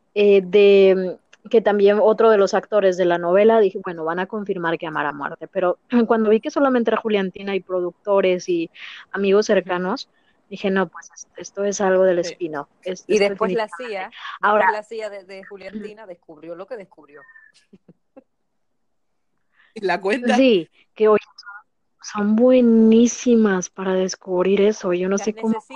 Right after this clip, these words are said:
Speaker 1: coño le
Speaker 3: necesito
Speaker 1: hacen.
Speaker 3: que se creen. Ya sé que existe el F B I, Juliantina. Vamos a crear la cia ahora, por favor.
Speaker 2: Sí, Juliantina. El servicio
Speaker 1: La
Speaker 2: secreto.
Speaker 3: Chicas,
Speaker 1: Interpol y no sé
Speaker 3: chicas,
Speaker 1: todo lo que
Speaker 3: F B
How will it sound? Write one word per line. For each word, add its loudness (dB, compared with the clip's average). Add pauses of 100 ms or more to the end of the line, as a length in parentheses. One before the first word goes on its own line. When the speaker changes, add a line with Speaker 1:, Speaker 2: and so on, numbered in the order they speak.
(120)
Speaker 1:
coño -8
le -6
Speaker 3:
necesito -4
Speaker 1:
hacen. -12
Speaker 3:
que -16
se -18
creen. -18
Ya -16
sé -20
que -18
existe -20
el -18
F -18
B -18
I, -20
Juliantina. -18
Vamos -16
a -16
crear -16
la -14
cia -16
ahora, -14
por -20
favor. -18
Speaker 2:
Sí, -14 (100)
Juliantina. -20 (420)
El -14
servicio -8
Speaker 1:
La -10
Speaker 2:
secreto. -2
Speaker 3:
Chicas, -4
Speaker 1:
Interpol 4
y 0
no 2
sé 0
Speaker 3:
chicas, -6
Speaker 1:
todo -14
lo -
que -8 (160)
Speaker 3:
F -6
B -8